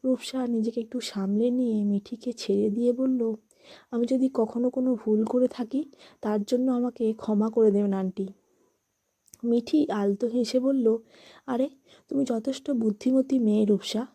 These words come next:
তুমি কখনো কোনো ভুল করতেই পারো না।" "না আন্টি, যারা মাথা দিয়ে বেশি ভাবে তারাই কিন্তু সকলকে বেশি কষ্ট দেয়। এই যেমন আমি নিজেকে বেশি প্র্যাকটিক্যাল করতে গিয়ে অন্যদের হার্ট করে ফেলি।"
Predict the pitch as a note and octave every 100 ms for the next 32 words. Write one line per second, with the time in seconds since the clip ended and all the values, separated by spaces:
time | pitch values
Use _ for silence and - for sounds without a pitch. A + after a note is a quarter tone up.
0 | _ B3+ B3 - A3+ A3 C#4+ D4 C#4 B3+
1 | - A#3+ A#3+ A3 - A3+ A3+ G3 G3+ G3
2 | F#3+ _ _ _ _ _ - - - A#3+
3 | A#3+ B3+ A#3+ G3+ G3+ B3 - _ - -
4 | - A3+ B3+ C4 A#3+ G#3+ G#3 G#3 A#3+ A3+
5 | B3+ A#3+ A3 G#3+ C4 B3 A#3+ C4 E4 -
6 | A3+ G#3+ A#3+ - B3+ B3+ - A3 A3 A3+
7 | A#3 G#3+ G#3 - C4 G#3 - - F#3 G3
8 | G3 _ - - - C4 B3 B3+ C4+ C#4
9 | A#3+ B3 D#4 _ - _ A3+ A3+ C4+ -
10 | B3+ A#3+ A#3 A3+ D4 D4 A3+ A3 C4 B3+
11 | C4+ C4 C4+ B3+ C#4 B3 C4 A3+ B3+ A3+
12 | A3+ A#3 B3 A#3+ G#3+ G3+ G3+ - G3+ G3
13 | G3 F#3